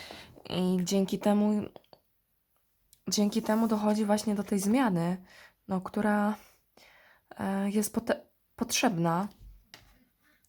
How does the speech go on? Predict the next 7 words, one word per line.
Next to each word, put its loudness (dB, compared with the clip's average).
Jest 0
zewnętrzny 2
głos, 2
który -4
mówi 0
o -2
tym, -4